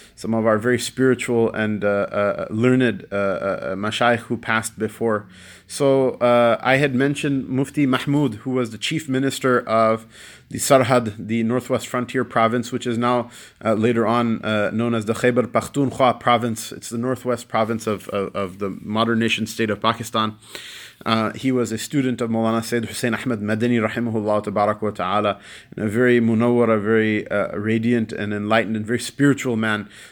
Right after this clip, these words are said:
who, um, uh, had the respect of his, uh, friends and his adversaries, uh, uh, uh, alike. And, uh, he was the chief minister of, uh, of the, of the Sarhad province until, until the, the government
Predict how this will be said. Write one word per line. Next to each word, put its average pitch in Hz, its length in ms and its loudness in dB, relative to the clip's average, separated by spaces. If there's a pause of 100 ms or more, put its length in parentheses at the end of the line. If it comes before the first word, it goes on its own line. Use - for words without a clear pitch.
who, 113 340 -2
um, 98 500 0
uh, 98 240 -6
had 107 220 -2
the 107 80 -2
respect 110 460 -4
of 101 140 -6
his, 98 280 -6
uh, 95 300 -4
friends 113 260 -2
and 110 100 -2
his 98 120 -4
adversaries, 104 800 -2 (440)
uh, - 40 -8
uh, 98 680 -2
uh, 87 320 -6
alike. 107 640 0 (320)
And, 104 320 -2
uh, 98 180 0
he 131 220 -2
was 123 180 2
the 107 80 -8
chief 139 300 -2
minister 123 540 0
of, 104 560 -2
uh, 98 360 0
of 92 440 -6
the, 98 200 -2
of 98 220 -6
the 101 60 -4
Sarhad 110 420 0
province 110 560 -2
until, 113 600 0 (800)
until 120 400 0
the, 107 180 -2
the 107 180 -4
government 117 640 0